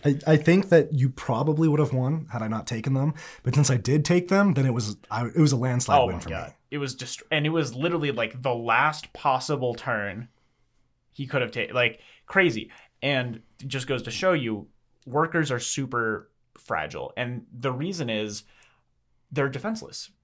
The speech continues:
Speaker 2: Workers have no inherent control. We, I don't think we've mentioned this yet, but how resources work is when you generate resources, it's not like they go to, like, your supply or something like that,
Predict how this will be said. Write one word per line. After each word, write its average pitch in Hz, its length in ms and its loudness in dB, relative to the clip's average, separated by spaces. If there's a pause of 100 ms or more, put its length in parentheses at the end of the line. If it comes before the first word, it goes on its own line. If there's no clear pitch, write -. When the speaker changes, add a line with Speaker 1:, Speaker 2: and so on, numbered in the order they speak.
(100)
Speaker 2:
Workers 160 400 -4
have 117 220 -6
no 113 340 -4
inherent 110 400 -8
control. 107 420 -4
We, 135 140 -8
I 131 100 -2
don't 202 120 -2
think 202 120 -6
we've 127 140 -6
mentioned 107 320 -8
this 123 140 -8
yet, 127 160 -2
but 113 100 -10
how 147 140 -2
resources 123 680 -8
work 139 300 -6 (240)
is 131 100 -8
when 143 100 -6
you 135 120 -4
generate 131 420 -4
resources, 151 760 -6
it's - 140 -12
not 147 120 -4
like 151 120 -10
they 113 120 -4
go 110 220 -2
to, 107 80 -4
like, 101 200 -8
your 107 100 -10
supply 110 800 -2
or - 80 -12
something 110 320 -8
like 107 220 -8
that, 98 300 -4